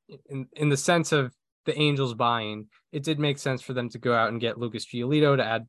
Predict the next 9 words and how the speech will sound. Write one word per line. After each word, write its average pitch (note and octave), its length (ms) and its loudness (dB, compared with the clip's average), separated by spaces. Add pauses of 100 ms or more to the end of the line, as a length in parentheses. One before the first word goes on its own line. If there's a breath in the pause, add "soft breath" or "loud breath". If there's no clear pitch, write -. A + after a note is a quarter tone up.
to A#2+ 100 -4
the A2 100 -8
rotation B2 500 -2
that G#2+ 80 -6
was G#2 140 -10
sort G#2 200 -12
of G2 60 -20
struggling. D3 640 2 (540 loud breath)
But B2+ 340 4